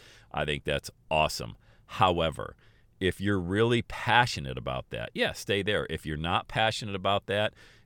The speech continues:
be at the core, and if, this is almost the default thought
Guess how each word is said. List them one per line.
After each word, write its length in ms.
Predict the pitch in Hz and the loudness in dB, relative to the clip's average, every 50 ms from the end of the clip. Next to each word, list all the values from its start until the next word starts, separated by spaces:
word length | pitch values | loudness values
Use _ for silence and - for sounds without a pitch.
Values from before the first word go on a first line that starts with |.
| - - 85 80 | -18 -14 -10 -4
be 460 | - 104 117 123 131 139 143 147 151 - _ _ _ _ _ | 0 2 2 4 4 2 0 -2 -4 -10 _ _ _ _ _
at 140 | - 85 - | -6 -6 -4
the 140 | - 78 76 - - | -4 -6 -6 -6 -8
core, 540 | - - - 147 151 156 156 170 175 165 - _ _ _ _ _ _ - | -6 -2 0 2 4 4 4 4 2 0 -6 _ _ _ _ _ _ -8
and 140 | 90 90 82 | -6 -4 -4
if, 120 | 80 80 - | -4 -4 -6
this 300 | - 90 - - - - | -4 -4 -4 -4 -4 -6
is 100 | 110 90 | -6 -4
almost 440 | - - 104 104 101 95 90 - - | 0 2 2 2 2 0 -2 -2 -2
the 100 | 82 76 | -4 -4
default 800 | 73 69 69 - - 120 120 117 - - - 73 67 60 52 - | -4 -6 -8 -4 0 2 2 2 0 -2 -2 -2 -2 -2 -4 -8
thought 340 | - - - 73 60 55 - | -6 0 0 0 0 0 -4